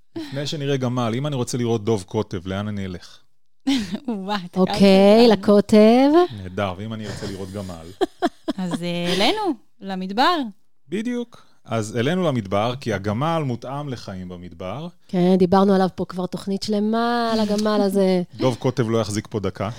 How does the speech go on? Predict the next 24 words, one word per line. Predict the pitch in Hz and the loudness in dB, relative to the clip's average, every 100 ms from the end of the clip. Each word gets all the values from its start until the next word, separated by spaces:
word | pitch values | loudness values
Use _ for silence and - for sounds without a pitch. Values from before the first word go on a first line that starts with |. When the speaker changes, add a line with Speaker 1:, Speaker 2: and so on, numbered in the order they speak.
| - - | -12 -8
Speaker 3:
<laughs> | 311 - 196 - 247 302 277 _ _ - | -8 -10 -16 -10 -10 -10 -14 _ _ -6
Speaker 1:
אה, | 113 113 113 113 110 113 113 113 127 | -2 0 0 0 0 0 -2 -4 -6
וכדי | 101 113 - 120 113 110 | -4 -4 -2 0 0 0
לראות | 113 180 | 2 0
גמל, | 165 160 180 180 170 175 160 - 117 | 2 0 2 0 0 -2 -6 -12 -10
אה, | 120 | -8
גם | 107 117 | -4 -4
את | 110 | -2
זה | 117 | 0
הזכרנו | 165 139 143 147 | -2 0 -2 -2
בעבר, | 131 113 113 165 147 120 | 0 0 0 0 -2 -4
ניסע | 113 107 156 | -8 -2 0
דרומה, | 156 143 202 196 165 160 110 | 0 2 0 0 -2 -4 -8
ולאורך | 104 104 110 147 175 - | -8 -6 -6 -6 -6 -8
הדרך | 120 123 196 160 160 - - - _ _ _ _ | -8 -6 -6 -6 -10 -12 -20 -20 _ _ _ _
אפשר | - 143 139 | -8 -4 -4
יהיה | 131 135 | -2 -4
להבחין | 127 117 - 165 147 | -4 -4 -6 -6 -4
שהגבעות | 127 107 98 98 101 120 147 135 | -4 -4 -4 -6 -2 0 0 -2
נהיות | 123 113 117 - | -4 -4 -6 -10
צהבהבות, | - 120 104 98 101 95 127 165 147 - - _ _ _ _ _ _ _ _ 101 90 | -8 -4 -2 0 0 0 0 2 0 -6 -14 _ _ _ _ _ _ _ _ -20 -10
ובגוון | 104 101 98 98 123 117 | -6 -4 -4 -2 -2 -4
חום | - 123 120 | -4 -2 0
בהיר, | 104 110 170 160 | 0 2 2 0